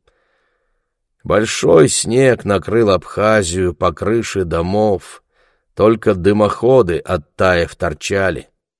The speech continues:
Большой снег означал, что будет германская война.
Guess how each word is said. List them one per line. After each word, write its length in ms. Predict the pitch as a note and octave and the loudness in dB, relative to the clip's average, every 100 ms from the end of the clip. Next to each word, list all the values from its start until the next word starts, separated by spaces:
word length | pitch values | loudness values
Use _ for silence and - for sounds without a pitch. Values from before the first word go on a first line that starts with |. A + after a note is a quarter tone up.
| _ _ _ _ _ _ | _ _ _ _ _ _
Большой 500 | - D2 D#2 - A2+ | -8 -6 -4 0 0
снег 380 | A2 - G#2+ G2 | 0 -2 -4 -2
означал, 680 | G2 F2 F2 - G#2 G#2+ G2 | -4 -2 -4 -2 2 2 0
что 280 | - D#2+ | -6 -8
будет 440 | D#2 F2 G2 F#2 E2 | -4 -2 0 -2 -4
германская 880 | D2+ D#2 D2 D2+ D#2+ D2 - D#2+ D2 | -6 -8 -6 -4 -4 -6 -8 -6 -6
война. 560 | C#2 C#2 C#2 C#2+ B1+ | -6 -8 -8 -8 -10